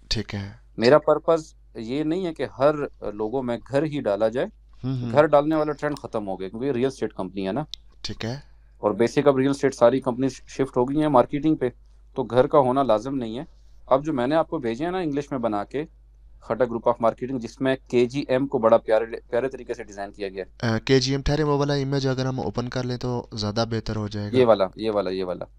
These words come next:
Speaker 1: ये?
Speaker 2: ये, अ, हाँ जी, ये वाला।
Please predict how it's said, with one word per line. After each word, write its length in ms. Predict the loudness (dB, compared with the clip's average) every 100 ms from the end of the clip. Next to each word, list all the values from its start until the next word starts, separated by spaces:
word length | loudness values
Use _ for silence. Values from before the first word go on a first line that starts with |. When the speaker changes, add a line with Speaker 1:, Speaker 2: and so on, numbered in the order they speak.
| -8
Speaker 1:
ये? 240 | -4 -4 -6 -20 -20 -20 -20 -20 -20 -20 -20 -20 -18 -4
Speaker 2:
ये, 240 | -2 -2 -4 -20 -20 -4
अ, 80 | -4
हाँ 240 | 2 2 2
जी, 200 | -2 -4
ये 160 | 0
वाला। 240 | 0 0